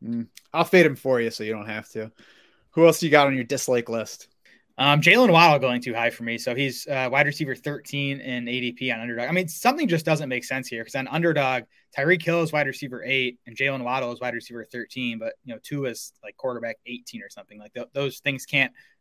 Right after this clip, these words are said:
Speaker 2: all be true. I think Jaylen Waddle is just a bit overvalued right now. I do think Tyreek Hill is gonna emerge as, like, the, the, at least the one A to, you know, Waddle's one B, if not a clear, like, one two. I think Hill's gonna lead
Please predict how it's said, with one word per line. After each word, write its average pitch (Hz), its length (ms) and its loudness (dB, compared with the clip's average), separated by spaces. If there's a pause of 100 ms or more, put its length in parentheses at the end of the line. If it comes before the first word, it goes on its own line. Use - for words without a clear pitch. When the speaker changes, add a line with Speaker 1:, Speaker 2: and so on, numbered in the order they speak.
Speaker 2:
all 143 160 2
be 127 140 -4
true. 139 480 -4 (280)
I 135 220 2
think 143 440 0 (140)
Jaylen 135 280 0
Waddle 123 260 -2
is 120 60 -12
just - 200 -14
a - 40 -16
bit 120 180 -8
overvalued 117 560 -8
right 117 120 -10
now. 117 120 -10
I 117 100 -6
do 123 160 -6
think 120 460 -10 (340)
Tyreek 127 300 -6
Hill 120 220 -6
is 120 100 -12
gonna 117 380 -10 (720)
emerge 185 320 2
as, 160 100 -2
like, 139 160 -2
the, 120 180 -4 (200)
the, 127 200 -6 (140)
at 170 140 -2
least 240 180 2
the 151 60 -2
one 147 220 -2
A 120 400 -2
to, 117 180 -8
you 113 80 -10
know, 110 160 -12
Waddle's 117 420 -6
one 110 240 -10
B, 117 160 -8
if 107 140 -12
not 120 160 -6
a 113 40 -8
clear, 117 300 -10
like, 110 220 -14
one 110 260 -12
two. 113 240 -10
I 110 60 -10
think 151 180 -6
Hill's 135 220 -2
gonna 120 160 -6
lead 120 240 -8